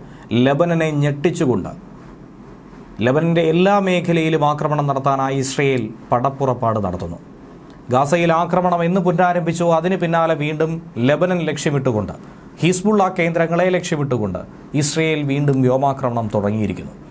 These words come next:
ലബനൻ നഗരമായ ബെയ്റൂട്ടിൽ കഴിഞ്ഞ ദിവസം ഇസ്രയേൽ വ്യോമസേന നടത്തിയ ആക്രമണം പറഞ്ഞറിയിക്കുന്നതിലും അപ്പുറമാണ്.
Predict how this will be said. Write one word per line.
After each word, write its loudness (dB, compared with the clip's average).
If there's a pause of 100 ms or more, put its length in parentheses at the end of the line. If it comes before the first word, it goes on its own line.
(260)
ലബനൻ 2
നഗരമായ 2
ബെയ്റൂട്ടിൽ 0
കഴിഞ്ഞ 0
ദിവസം -2
ഇസ്രയേൽ 0
വ്യോമസേന 0
നടത്തിയ -2
ആക്രമണം -2
പറഞ്ഞറിയിക്കുന്നതിലും -2
അപ്പുറമാണ്. -2